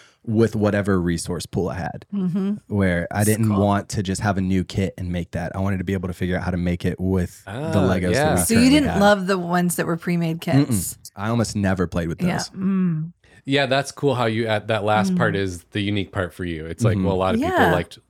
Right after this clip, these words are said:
Speaker 3: building with Lego, but,
Speaker 2: Yeah.
Speaker 3: um,
Speaker 2: But some
Speaker 3: for
Speaker 2: people
Speaker 3: you, it was
Speaker 2: only like the kit.
Speaker 3: Right.
Speaker 2: And you, for you, it was really exciting to say, "What can I make of this?"
Speaker 3: Whatever
Speaker 1: It,
Speaker 3: the
Speaker 1: yeah,
Speaker 3: resource.
Speaker 1: and even one layer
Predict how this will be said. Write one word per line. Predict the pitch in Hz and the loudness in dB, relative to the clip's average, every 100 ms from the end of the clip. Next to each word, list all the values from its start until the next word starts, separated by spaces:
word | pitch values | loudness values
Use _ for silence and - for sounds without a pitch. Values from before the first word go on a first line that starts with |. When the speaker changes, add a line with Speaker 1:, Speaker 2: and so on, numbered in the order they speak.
| 95 | -4
Speaker 3:
building | 98 90 | -2 0
with | 87 87 | -2 0
Lego, | 101 90 | 0 0
but, | 85 101 - - - | 0 -2 -4 -14 -12
Speaker 2:
Yeah. | - 180 - - | -4 -2 -2 -2
Speaker 3:
um, | 110 95 82 78 82 | 0 0 -4 -8 -6
Speaker 2:
But | 190 | -4
some | - | 0
Speaker 3:
for | 262 | 2
Speaker 2:
people | 285 233 | 2 2
Speaker 3:
you, | 185 | 2
it | |
was | 226 | 2
Speaker 2:
only | 269 269 226 | 2 2 2
like | 180 170 | 0 -2
the | 170 | -8
kit. | - 170 - - - _ | -8 -8 -8 -14 -20 _
Speaker 3:
Right. | 123 107 113 98 - | -2 0 0 -2 -4
Speaker 2:
And | 185 180 | -2 0
you, | 180 185 | -2 -2
for | 185 | -2
you, | 185 214 | 0 0
it | 185 | 0
was | 180 175 | -2 -2
really | 185 180 | -2 -2
exciting | 175 185 180 170 | -2 -2 0 -2
to | 170 | -4
say, | 165 175 165 | -4 -2 -2
"What | 175 185 | 0 0
can | - | 0
I | 180 | -2
make | 175 180 175 | 0 0 -2
of | 160 160 | -4 -6
this?" | 151 - - - - | -8 -8 -10 -12 -8
Speaker 3:
Whatever | 101 101 120 | -4 0 2
Speaker 1:
It, | 143 | 2
Speaker 3:
the | 135 | 4
Speaker 1:
yeah, | 131 | 4
Speaker 3:
resource. | - | 4
Speaker 1:
and | 131 | 4
even | 143 135 101 | 6 4 4
one | 104 110 | 4 4
layer | 104 101 95 90 | 4 4 2 0